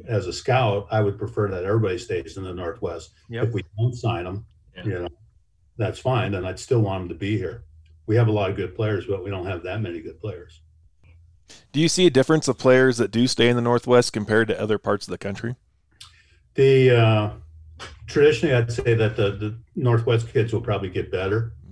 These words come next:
Speaker 1: uh, as they play, more so than the, the Southern California guy, for example. They're usually not quite as skilled. They haven't played quite as much. The competition that they've played against maybe hasn't been as good,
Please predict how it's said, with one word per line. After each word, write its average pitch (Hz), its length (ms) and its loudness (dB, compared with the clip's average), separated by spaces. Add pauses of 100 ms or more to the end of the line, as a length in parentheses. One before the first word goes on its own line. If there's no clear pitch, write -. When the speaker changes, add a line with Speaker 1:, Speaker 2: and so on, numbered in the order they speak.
(720)
Speaker 1:
uh, 92 500 -4 (280)
as 101 220 -6
they 104 120 0
play, 110 480 -2 (280)
more 101 260 -2
so 95 260 -2
than 92 260 -6
the, 90 320 -8
the 87 540 -6
Southern 92 360 -4
California 87 560 -8
guy, 82 220 -10
for 82 200 -12
example. 82 560 -16 (500)
They're 90 160 -4
usually 104 380 0
not 90 340 -6
quite 101 280 0
as 90 160 -2
skilled. 113 500 -2 (760)
They 90 160 -6
haven't 95 260 -4
played 101 360 -4
quite 101 180 0
as 98 180 -4
much. 101 320 -4
The - 60 -20
competition 113 680 -2
that 98 240 -4
they've 101 200 -4
played 101 220 -2
against 101 400 -8 (540)
maybe 101 240 2
hasn't 98 320 -2
been 98 160 -4
as 90 200 -8
good, 110 380 -2